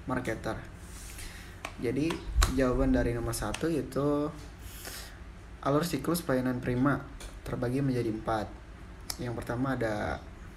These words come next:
karyawan, yang kedua ada pelayanan, yang ketiga ada customer, yang terakhir ada bank. Untuk di bagian karyawan, karyawan yaitu yang pertama memperbaiki kinerja,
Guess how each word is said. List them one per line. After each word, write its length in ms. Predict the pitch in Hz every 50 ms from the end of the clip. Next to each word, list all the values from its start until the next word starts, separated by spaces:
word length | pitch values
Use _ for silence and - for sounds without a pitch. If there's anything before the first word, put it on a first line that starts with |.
| - - - - -
karyawan, 560 | - 117 113 110 110 110 117 123 143 170 190 202 - - - -
yang 160 | - 127 127
kedua 400 | - 127 120 123 120 107 101 -
ada 240 | 117 110 104 101 95
pelayanan, 560 | - 120 113 117 117 117 117 127 143 160 180 196 - - - - - - - - - - - -
yang 160 | - 123 120 120 117
ketiga 240 | 123 117 117 117
ada 160 | 113 113 104 -
customer, 560 | 113 113 - - 127 123 120 127 139 147 175 180 175 - - - - - - -
yang 160 | - - 123 123
terakhir 320 | 123 120 113 - - 151 143 139
ada 160 | 127 120 123
bank. 240 | 123 127 117 113 110 120 - - - - - - - - - - - - - - - - - - - - -
Untuk 240 | 135 131 131 170 -
di 80 | -
bagian 320 | 139 127 127 120 120 123 120
karyawan, 560 | 117 - 123 113 113 113 117 123 143 151 170 175 - - - -
karyawan 480 | - 131 127 120 117 117 123 135 156
yaitu 400 | 147 127 110 - - - 147 160 175 175 - - - - - - - - - 131
yang 80 | 120
pertama 400 | 120 - - 123 123 139 156 160
memperbaiki 640 | 147 139 - - 135 127 127 127 117 113 - 131 -
kinerja, 560 | - 123 113 113 117 120 120 127 143 170 180